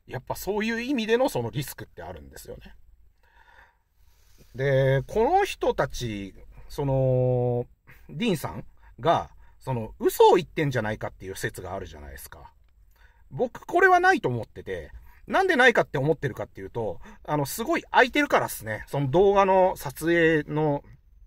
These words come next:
期間が。今回四ヶ月以上空いているということで、まあ、そのや-、その間収益なしで暮らせるのかっていう話あるじゃないですか。まあ、それまで稼いだお金もあるだろうけど、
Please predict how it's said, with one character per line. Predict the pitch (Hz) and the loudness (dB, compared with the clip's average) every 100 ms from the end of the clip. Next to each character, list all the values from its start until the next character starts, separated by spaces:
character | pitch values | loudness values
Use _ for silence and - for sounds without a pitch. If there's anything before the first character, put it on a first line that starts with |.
| - - | -20 -20
期 | - | -2
間 | - 147 | 4 4
が。 | 101 82 - - | 2 -10 -14 -8
今 | - 320 | -4 -2
回 | 143 135 | 0 2
四 | 202 247 | 2 2
ヶ | 254 | 0
月 | 254 226 - 247 | -2 -6 -8 -8
以 | 226 | -4
上 | 131 | -2
空 | 98 | -2
い | 95 | -4
て | - | -8
い | |
る | 98 | -12
と | 95 | -10
い | 90 | -12
う | 82 | -14
こ | 85 | -16
と | 85 | -8
で、 | 104 82 - - - _ _ _ _ | -8 -8 -12 -20 -20 _ _ _ _
ま | 185 190 | -2 2
あ、 | 226 | 2
そ | 175 | 4
の | 214 277 | 4 4
や-、 | 285 - | 2 2
そ | 214 | 0
の | 240 294 | 4 4
間 | 320 254 | 4 2
収 | - 302 | 2 4
益 | 262 151 | 4 4
な | 156 | 2
し | - | 2
で | 120 | -2
暮 | - | 2
ら | 170 | 2
せ | - | 2
る | 208 | 0
の | 131 | -2
か | 110 | -4
っ | |
て | - 92 | -8 -10
い | |
う | |
話 | 90 95 - | -10 -10 -6
あ | 104 | -6
る | 98 | -6
じ | |
ゃ | 87 | -12
な | 85 | -20
い | |
で | 92 | -20
す | - | -18
か。 | 87 - - - - - - _ - - - - - - - | -18 -18 -20 -20 -20 -20 -20 _ -20 -20 -20 -20 -18 -16 2
ま | 226 | 4
あ、 | |
そ | - 262 | 8 8
れ | |
ま | 370 | 8
で | 370 | 4
稼 | - 165 277 | 4 6 8
い | |
だ | 214 | 8
お | 156 | 6
金 | 123 127 | 2 4
も | 131 | 6
あ | |
る | 220 | 6
だ | 147 | 4
ろ | 127 | -2
う | 117 | -4
け | 95 | -6
ど、 | 107 87 | -8 -8